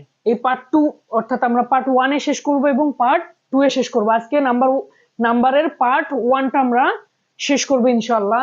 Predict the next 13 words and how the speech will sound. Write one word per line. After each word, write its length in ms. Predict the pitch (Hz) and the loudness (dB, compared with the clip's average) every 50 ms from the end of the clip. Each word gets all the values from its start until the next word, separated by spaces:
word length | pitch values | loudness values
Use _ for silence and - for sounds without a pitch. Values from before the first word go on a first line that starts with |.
| 262 233 | 0 0
দেখেন, 240 | 254 220 233 262 285 320 320 - _ - 220 | 0 0 0 0 -2 -2 -4 -6 _ -6 -4
আমরা 180 | 226 240 269 262 247 | -2 0 0 2 2
জানি 220 | 262 240 240 262 311 381 427 427 - - | 0 0 0 2 0 0 0 -2 -2 -2
সবাই 220 | 240 214 247 269 277 226 | -2 0 0 0 0 0
যে 60 | 285 269 254 247 | 0 0 0 -2
নাম্বার 360 | 226 226 233 226 254 277 311 349 427 415 - _ _ - | -2 0 0 2 2 2 2 0 -2 -6 -12 _ _ -8
শব্দের 280 | 247 214 202 240 247 247 | -6 -2 0 0 0 -2
অর্থ 140 | 240 - 277 311 392 554 - - _ _ _ _ - 214 | -2 -2 -2 -2 -2 -2 -4 -10 _ _ _ _ -2 0
বা 80 | 226 220 226 - 226 220 | 0 0 -2 -4 -4 -2
নাম্বার 200 | 214 220 240 262 254 240 | 0 2 2 2 0 -2
অর্থ 140 | - - 294 339 359 - - | -2 -2 -2 -2 -2 -2 -2
সংখ্যা। 320 | 262 226 220 - - 170 131 - _ _ _ _ _ _ _ _ - 202 | -4 -4 -4 -4 -8 -10 -12 -16 _ _ _ _ _ _ _ _ -6 -2
আমাদের 380 | 226 247 262 240 254 269 247 | 0 0 2 2 4 4 4